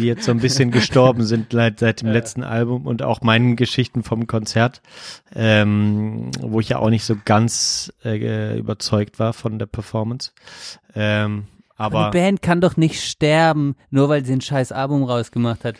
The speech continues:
Speaker 2: Dann ist sie vielleicht aktuell,
Speaker 1: Naja,
Speaker 2: äh,
Speaker 1: aber
Speaker 2: eine
Speaker 1: genau,
Speaker 2: scheiß
Speaker 1: du, du
Speaker 2: Band.
Speaker 1: kannst, nein, nein, also du kannst, äh, du lebst mit den, mit den Songs, die sie gemacht haben, die gefallen, äh, einem weiterhin auch, aber sozusagen als,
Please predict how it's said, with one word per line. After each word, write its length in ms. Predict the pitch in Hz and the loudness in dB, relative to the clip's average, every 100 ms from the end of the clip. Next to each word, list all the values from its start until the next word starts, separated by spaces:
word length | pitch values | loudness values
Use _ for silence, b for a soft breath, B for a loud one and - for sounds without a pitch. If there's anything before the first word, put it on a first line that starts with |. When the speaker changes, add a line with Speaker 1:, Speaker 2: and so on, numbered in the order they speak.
| - | -6
Speaker 2:
Dann 160 | 135 | -6
ist 200 | 139 131 | -2 -4
sie 180 | 139 127 | -2 -2
vielleicht 500 | - 131 131 135 - - | -2 -4 -2 -2 -6 -2
aktuell, 720 | 131 - 139 131 131 139 120 _ b b b b | -2 0 -2 2 2 2 0 _ b b b b
Speaker 1:
Naja, 280 | 139 180 247 220 | 0 2 4 2
Speaker 2:
äh, 40 | |
Speaker 1:
aber 0 | |
Speaker 2:
eine 80 | 139 | 2
Speaker 1:
genau, 240 | 139 139 135 | 4 4 4
Speaker 2:
scheiß 220 | 139 127 | 4 4
Speaker 1:
du, 80 | 151 | 4
du 40 | |
Speaker 2:
Band. 300 | 143 143 117 | 4 4 2
Speaker 1:
kannst, 360 | 165 175 - - | 0 -2 -10 -4
nein, 180 | 123 143 | -2 0
nein, 180 | 139 | 0
also 220 | 127 120 117 | -2 -4 -4
du 60 | |
kannst, 400 | 113 135 139 - | -2 -4 -4 -10
äh, 200 | - 123 | -8 -6
du 140 | 113 120 | -4 -6
lebst 380 | 117 135 135 - | -2 -2 -2 -10
mit 160 | 120 | -6
den, 240 | 123 117 - | -6 -8 -8
mit 200 | 117 113 | -10 -8
den 120 | 113 | -8
Songs, 400 | - 127 127 123 | -4 -4 -4 -10
die 160 | - 113 | -8 -8
sie 220 | 110 107 | -8 -8
gemacht 340 | 110 143 - | -6 -8 -6
haben, 240 | 139 131 120 | -8 -8 -10
die 140 | 113 | -10
gefallen, 600 | 110 - 123 135 117 - - | -10 0 2 4 2 -8 -14
äh, 320 | 117 113 113 | -10 -10 -10
einem 340 | 117 - 107 104 | -10 -6 -4 0
weiterhin 500 | 107 113 107 107 107 | 0 2 -2 -2 -4
auch, 260 | 107 127 | -4 -4
aber 300 | - 113 113 | -2 2 2
sozusagen 580 | 107 117 117 110 110 110 | 2 -2 -2 2 2 0
als, 360 | 110 110 - | 0 0 -2